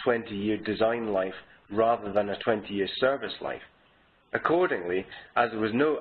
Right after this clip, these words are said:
absolute warranty from the contractor, contrary to what the court at first instance held, the employer therefore carried the risk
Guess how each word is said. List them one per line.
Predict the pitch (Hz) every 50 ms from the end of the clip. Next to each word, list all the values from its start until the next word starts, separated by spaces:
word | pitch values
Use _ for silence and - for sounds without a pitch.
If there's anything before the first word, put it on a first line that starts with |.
| - -
absolute | 123 143 143 - - - - 127 107 104 95
warranty | - 110 117 107 104 101 - 101 92 -
from | - 107 101
the | 92
contractor, | 85 - 92 92 - - 120 120 104 - - - - 90 90 90 -
contrary | - 113 110 107 - - 104 92 -
to | 101
what | 98 98 101 -
the | - -
court | - - 107 104 95 - 110
at | - -
first | - 101 92 - - -
instance | 110 113 113 - - 92 85 - -
held, | - 80 80 80 82 82 - - - - - - - - _ -
the | 113
employer | 113 113 110 - - 139 151 156 147 127 110 101
therefore | 110 110 120 117 - - 110 98 95
carried | - - 117 117 117 117 107 90
the | 92 98
risk | 95 107 110 104 -